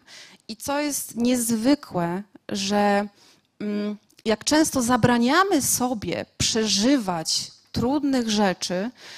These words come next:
jak często mówimy właśnie sobie: "Weź się w garść, musisz to unieść", nie? I tym samym trochę dewastujemy swoje zdrowie,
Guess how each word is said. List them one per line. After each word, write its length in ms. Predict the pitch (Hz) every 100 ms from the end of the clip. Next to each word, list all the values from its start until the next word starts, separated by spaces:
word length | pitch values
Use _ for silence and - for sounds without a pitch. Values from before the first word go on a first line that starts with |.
| - -
jak 220 | 214 -
często 800 | - 254 262 - 254 247 240 240 - - - - _
mówimy 360 | 226 233 262 269
właśnie 300 | 240 233 233
sobie: 640 | - 226 208 220 208 214 208 - _ - _ 202
"Weź 300 | 185 208 202
się 240 | - 214
w 120 | 196
garść, 600 | 196 196 135 - - - - _ _ - - _ -
musisz 420 | 214 214 214 208
to 120 | -
unieść", 640 | - 202 190 165 - - -
nie? 220 | 202 233 _ -
I 60 |
tym 160 | - 247
samym 300 | 254 240 240
trochę 300 | - 233 233
dewastujemy 840 | 220 220 226 - 226 208 254 220
swoje 360 | 190 - 190 185
zdrowie, 640 | 185 196 240 220 185 185